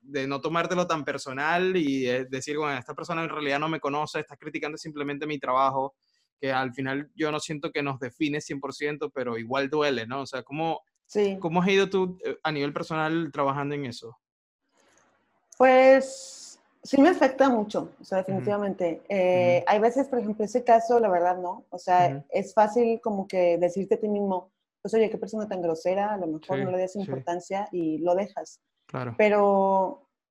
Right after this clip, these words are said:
Speaker 2: pero me afecta, o sea, creo que es normal, creo que es natural. A veces me lo
Speaker 1: Ujú.
Speaker 2: tomo demasiado a pecho, por ejemplo, que no me contestan un mail y, y dudas inmediatamente de tu trabajo.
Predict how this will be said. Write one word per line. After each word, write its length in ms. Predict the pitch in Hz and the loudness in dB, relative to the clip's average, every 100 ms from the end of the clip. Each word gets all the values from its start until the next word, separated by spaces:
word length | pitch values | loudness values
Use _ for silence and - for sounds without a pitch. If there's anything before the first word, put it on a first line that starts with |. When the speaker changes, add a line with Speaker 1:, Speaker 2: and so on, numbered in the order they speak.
| _ | _
Speaker 2:
pero 160 | 220 220 | 2 4
me 100 | 214 | 2
afecta, 580 | 214 247 240 196 185 - _ | 2 0 2 0 -2 -12 _
o 40 | |
sea, 240 | - 196 196 | -4 -2 0
creo 160 | 208 | -2
que 80 | 208 | 2
es 40 | 277 | 2
normal, 440 | 247 180 196 208 | 2 -2 -4 -6
creo 120 | 214 | -6
que 60 | 220 | -8
es 60 | 214 | -8
natural. 480 | 214 170 175 185 - | -6 -4 -2 -4 -2
A 60 | |
veces 200 | 180 190 214 | -2 0 -4
me 120 | 220 | -4
lo 40 | |
Speaker 1:
Ujú. 80 | 151 | -4
Speaker 2:
tomo 160 | 185 185 | -4 -4
demasiado 380 | 202 190 180 | -6 -4 0
a 80 | 175 | 0
pecho, 320 | 180 175 - | 0 -4 -6
por 100 | 190 | -10
ejemplo, 220 | 180 180 - | -10 -12 -8
que 80 | |
no 80 | 175 | -4
me 100 | 185 | -4
contestan 380 | 220 202 - 202 | -4 -6 -6 -4
un 80 | 196 | 0
mail 300 | 190 196 220 | 2 2 0
y, 420 | 196 185 175 170 | -2 0 -2 -2
y 40 | 175 | -2
dudas 360 | 175 190 214 | 0 4 4
inmediatamente 600 | 214 185 170 170 180 180 | 2 -2 -2 -2 -8 -6
de 60 | 185 | -8
tu 60 | - | -10
trabajo. 340 | 147 147 - | -12 -12 -14